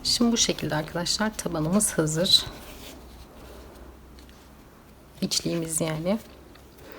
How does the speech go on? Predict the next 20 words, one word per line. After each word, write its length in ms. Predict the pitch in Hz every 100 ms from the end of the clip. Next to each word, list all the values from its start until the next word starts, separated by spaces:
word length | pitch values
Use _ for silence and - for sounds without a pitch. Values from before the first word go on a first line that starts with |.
| - - -
Sıra 280 | - - 202
geldi 380 | 202 196 185 180
buna. 320 | 185 180 185 - - -
Bunu 260 | 202 208
da 40 | 202
iç 220 | 208 -
kısımdan 480 | - 196 190 196 190
başlayacağım. 680 | 170 160 - 170 156 202 262 - - - - - - - - - - - - - - - - - - -
Neden 300 | 208 196 190
derseniz 480 | 190 185 - 180 214
şu 420 | - - - -
görüntü 420 | 202 196 180 190 190
olması 480 | 180 170 175 -
için. 360 | 170 - - 160 - - - - -
Şimdi 280 | - - 185
içten 540 | 185 - - 185 170
nasıl 280 | 185 185 180
durduğunu 320 | 175 165 170
göstereceğim 680 | 170 160 - 175 165 165 165
size. 360 | - - 196